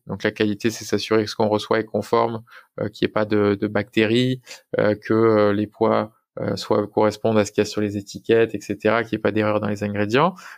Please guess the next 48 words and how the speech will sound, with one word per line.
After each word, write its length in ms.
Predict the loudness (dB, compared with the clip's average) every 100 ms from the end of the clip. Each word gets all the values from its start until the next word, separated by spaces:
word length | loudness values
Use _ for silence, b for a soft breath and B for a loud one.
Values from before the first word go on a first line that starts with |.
| B
Ensuite, 340 | -8 -6 -2
on 140 | 0 2
a 80 | 2
un 140 | 0
pôle 300 | 0 0 0 0
achat, 400 | -2 2 0 0 -10 -4
qui 80 | -4
est 80 |
très 260 | -2 0 2
important 400 | 2 0 -2 -2
en 60 | -2
ce 80 | -2
moment, 320 | 0 0 0 B B B -18
un 60 |
pôle 180 | 0 2
logistique, 720 | 4 2 0 0 0 0 -4 _ B B -6
où 260 | 2 2
on 140 | 4 2
s'assure, 400 | 0 2 0 2
euh, 80 |
bah, 140 | 2 0
que 160 | 0
les, 180 | -2 0
euh, 220 | 0 0
les 80 | -2
ma-, 160 | -4 -4
les 160 | -4
produits 340 | -6 -4 -4 -6
finis 320 | -4 -4 0
arrivent 300 | 0 0 -2
bien 160 | 0 0
dans 100 | -2
notre 260 | -4 -6
entrepôt 400 | -8 -2 -2 -2
de, 180 | -2 -4
de 140 | -4
fabrication. 720 | -4 -2 -2 -2 -2 0 -2 -2
Donc 160 | -6 -4
tout 100 | -2
ça, 160 | 0
c'est 140 | 2 -2
supervisé 500 | 0 0 0 2 2
par 260 | 2 2
un 80 | 2
responsable. 600 | 0 -2 -8 0 0 0 -12 B B B -4
Et 120 | 0
on 160 | 0 0
a 340 | 0 2 2